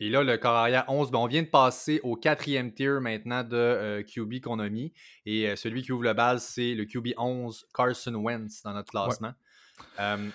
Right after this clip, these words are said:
Speaker 1: écoute, moi, ce que je veux dire, je pense qu'on s'en, on, on n'a pas tout à fait la même vision, puis le, pour Carson Wentz. Je viens de remarquer que, justement, tu l'as mis à éviter. Puis je vais te laisser
Speaker 2: Côté
Speaker 1: expliquer, justement,
Speaker 2: blessure.
Speaker 1: là.
Speaker 2: Ouais.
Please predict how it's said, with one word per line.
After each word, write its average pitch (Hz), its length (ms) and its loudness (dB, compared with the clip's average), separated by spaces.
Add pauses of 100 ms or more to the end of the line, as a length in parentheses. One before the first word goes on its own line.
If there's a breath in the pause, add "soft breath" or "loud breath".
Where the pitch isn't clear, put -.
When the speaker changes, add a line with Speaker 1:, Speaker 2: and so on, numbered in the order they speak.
Speaker 1:
écoute, 170 340 2 (200)
moi, 139 340 4
ce 190 80 -2
que 156 100 2
je 123 120 -2
veux 127 100 0
dire, 147 140 0
je - 80 -4
pense 214 200 0
qu'on 143 140 -4
s'en, 127 260 -2
on, 120 200 -2
on - 20 -4
n'a 123 140 0
pas 196 100 -4
tout - 160 -8
à 139 80 6
fait 165 180 0
la 131 140 4
même 139 180 -2
vision, 123 520 -2
puis 117 160 -6
le, 104 260 0
pour 107 240 -6
Carson 113 320 -2
Wentz. 147 360 -2 (200 loud breath)
Je - 80 -2
viens 131 60 6
de 131 40 6
remarquer 127 360 4
que, 151 60 -2
justement, 139 340 2
tu 131 160 -10
l'as 117 100 4
mis 131 140 0
à 123 60 2
éviter. 107 440 -6 (220)
Puis 104 100 -8
je 104 80 -8
vais 107 60 -4
te 110 100 -6
laisser 113 300 -2
Speaker 2:
Côté 143 240 0
Speaker 1:
expliquer, 139 160 6
justement, 131 340 4
Speaker 2:
blessure. 113 140 -2
Speaker 1:
là. 113 100 -12 (320)
Speaker 2:
Ouais. 123 160 -6